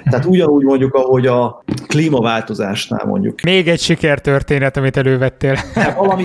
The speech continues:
Speaker 1: történik. Tehát van egy egységes elképzelés, vagy volt, <laughs> most kérdés, hogy lesz-e vagy nem, de legalábbis leültek a partnerek egymással, és legalább ennek a lehetősége ugyanúgy az antibiotikum, ö,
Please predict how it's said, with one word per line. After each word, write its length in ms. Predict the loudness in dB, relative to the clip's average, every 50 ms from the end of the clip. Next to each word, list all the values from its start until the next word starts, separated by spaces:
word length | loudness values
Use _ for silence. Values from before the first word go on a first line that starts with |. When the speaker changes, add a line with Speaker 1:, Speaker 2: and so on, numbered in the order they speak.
| -2 0
Speaker 1:
történik. 640 | 0 0 0 0 -2 -2 -2 -2 0 -2 -4 -6 -6
Tehát 180 | -6 -6 -4 -2
van 180 | -2 -2 -2
egy 140 | 0 0 0
egységes 640 | 0 0 -2 -2 -4 -4 -2 -2 -2 -2 -2 -4 -4
elképzelés, 1040 | -4 -2 -2 -4 -4 -4 -6 -6 -6 -4 -4 -4 -2 -2 -2 -2 -2 -4 -4 -6 -2
vagy 160 | -2 0 0 0
volt, 600 | 2 2 2 2 2 2 2 0 -2 -6 -16 -18 _ _
<laughs> 200 | -4 -4 -4 -2 -2
most 280 | -4 -4 -4 -6 -10
kérdés, 440 | -2 0 0 0 0 -2 -4 -4 -2
hogy 140 | -4 -2 0
lesz-e 380 | 0 -2 -2 -6 -8 -6 -4
vagy 200 | -2 -2 -2 -2
nem, 180 | -2 -2 -2 0
de 120 | 0 0
legalábbis 500 | 0 0 0 0 0 0 -2 -2 -4 -2
leültek 560 | 0 2 2 2 2 2 0 0 0 -4 -4 -4
a 120 | -6 -6 _
partnerek 560 | -4 -4 -4 -4 -8 -8 -6 -4 -4 -4 -4
egymással, 960 | -4 -4 -2 -2 -2 -4 -4 -6 -6 -6 -4 -2 -2 -2 -2 -2 -4 -6 -10 _ _ _ _ -20 _ -20 -20 -20 -20 -20 _ _
és 140 | -6 -4 -2
legalább 360 | 0 0 0 2 0 2 2
ennek 220 | 0 -2 -2 -2 -2
a 60 | 0
lehetősége 720 | 0 0 0 -2 -4 -4 -6 -6 -4 -4 -4 -2 -2 -2
ugyanúgy 520 | -2 -2 0 0 0 0 0 0 0 0 2
az 180 | 0 0 0
antibiotikum, 1120 | 0 -2 -2 -2 -4 -8 -4 -2 -4 -4 -4 -6 -10 -10 -4 -4 -2 0 0 0 -2 -4 -8 _ _
ö, 360 | -4 -2 -2 0 0 0 -2